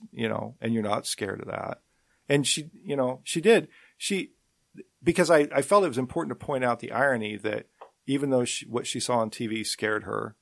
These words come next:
and made her feel anxious, um, she knew that she lived in a community that,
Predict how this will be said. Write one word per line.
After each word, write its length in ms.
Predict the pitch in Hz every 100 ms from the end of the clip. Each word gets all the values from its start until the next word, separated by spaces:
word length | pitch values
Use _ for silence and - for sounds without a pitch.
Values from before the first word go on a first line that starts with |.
| -
and 180 | 110 107
made 180 | 107
her 320 | 104 107 110 110 -
feel 340 | 123 107 110
anxious, 580 | 117 110 - 107 101 - - _ _ _ -
um, 360 | 110 110 113 -
she 200 | - 123
knew 580 | 123 180 165 107 123 147
that 100 | -
she 140 | - 117
lived 240 | 113 110
in 100 | 107
a 60 | 101
community 580 | - 107 123 101 104 -
that, 220 | 110